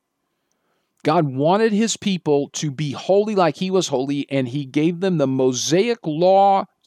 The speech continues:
to follow, to, to submit to, to obey in order to be and do what he wanted them to be and do. So by the time we get to, to the, to the New Testament or the,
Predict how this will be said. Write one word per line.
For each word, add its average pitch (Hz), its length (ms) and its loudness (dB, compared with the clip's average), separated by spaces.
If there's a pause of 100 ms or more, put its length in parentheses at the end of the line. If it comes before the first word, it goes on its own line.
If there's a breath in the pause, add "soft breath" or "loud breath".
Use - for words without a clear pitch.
(380)
to 151 160 -8
follow, 202 840 -2 (140)
to, 135 240 0
to - 180 -8
submit 135 540 -2
to, 123 120 -10
to 120 260 -6
obey 110 600 0 (360 soft breath)
in 143 180 -2
order 170 260 2
to 175 220 -4
be 160 680 -4
and 139 240 -2
do 190 240 -6
what 156 200 0
he 180 120 -4
wanted 127 320 -2
them 135 160 -2
to 143 160 -8
be 117 220 -4
and 117 100 -2
do. 175 200 -4
So 147 180 -4
by 170 160 0
the 175 140 0
time 262 320 -4
we 220 100 -4
get 175 300 -2
to, 165 280 2 (580 soft breath)
to 175 120 0
the, 151 200 0 (100)
to 151 160 -2
the 139 100 -2
New 151 240 0
Testament 147 500 -2
or 165 60 0
the, 135 140 -2